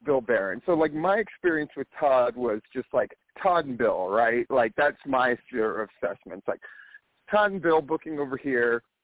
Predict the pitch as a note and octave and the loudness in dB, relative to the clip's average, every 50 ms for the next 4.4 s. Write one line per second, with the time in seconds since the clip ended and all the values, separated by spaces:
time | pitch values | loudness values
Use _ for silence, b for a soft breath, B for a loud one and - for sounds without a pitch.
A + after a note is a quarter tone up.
0 | _ _ - C3 C3 A2+ - G#2 - - D3 E3 F3 F3+ F3 E3+ E3+ E3 E3 D3+ | _ _ -2 -2 -2 -2 -4 -16 -6 -2 -2 -2 0 0 -2 -2 -2 -4 -6 -8
1 | _ - C3+ C#3 C3 B2+ C3 B2+ - _ - C3+ C3 - D3+ B2 B2+ B2 A2+ A2 | _ -2 0 2 2 2 0 -2 -4 _ -2 -2 -2 -2 -4 -4 -4 -4 -4 -4
2 | A2+ - - - D#3 B2+ A#2 G#2 G2+ G2 G2+ G#2 - _ _ _ b b b b | -6 -10 -10 -10 -6 -4 -2 0 0 0 -2 -4 -6 _ _ _ b b b b
3 | b _ - - B2 B2+ B2+ B2+ C3 C3+ C#3 C#3+ C#3 C3+ C3+ A#2+ A2+ A#2 B2 C3 | b _ -2 0 2 2 2 2 2 2 2 4 4 4 2 2 -2 -4 -4 -2
4 | C3 C3 A#2+ A2+ G#2 G#2 G2+ | 0 0 0 0 0 -4 -8